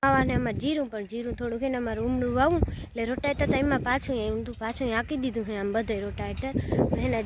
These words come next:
જીરું લેવા નથી ગયા, હવે જાહે લેવા, કેમ કે એકવાર ધાણી વાવી, ધાણીને પાણી પાઈ દઈને પછી ઓલી બાજુ છે ને પાછું જીરું વાવશું. પાણી તો અમારે કંઈક પંદર કિલો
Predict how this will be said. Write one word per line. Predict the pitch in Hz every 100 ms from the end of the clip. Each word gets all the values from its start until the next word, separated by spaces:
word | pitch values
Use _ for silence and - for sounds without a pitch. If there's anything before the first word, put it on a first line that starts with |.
| 202
જીરું | 269 254 233
લેવા | 277 277
નથી | 302 254
ગયા, | 220
હવે | 208 233
જાહે | 311 269 220
લેવા, | 226 247
કેમ | - 208
કે | 214
એકવાર | 208 208 220
ધાણી | 233 247 247
વાવી, | 262 277 - - - -
ધાણીને | 226 233 240
પાણી | 233 254 240
પાઈ | 262 254
દઈને | 233 202
પછી | 226 233 220
ઓલી | 214
બાજુ | 208 214
છે | 233
ને | 196
પાછું | 202 196 185
જીરું | 247 233 208
વાવશું. | 208 214 254 349 _ -
પાણી | 294
તો | 277
અમારે | 285 269 262 247
કંઈક | 240 226 -
પંદર | 262 269 247 220 -
કિલો | 240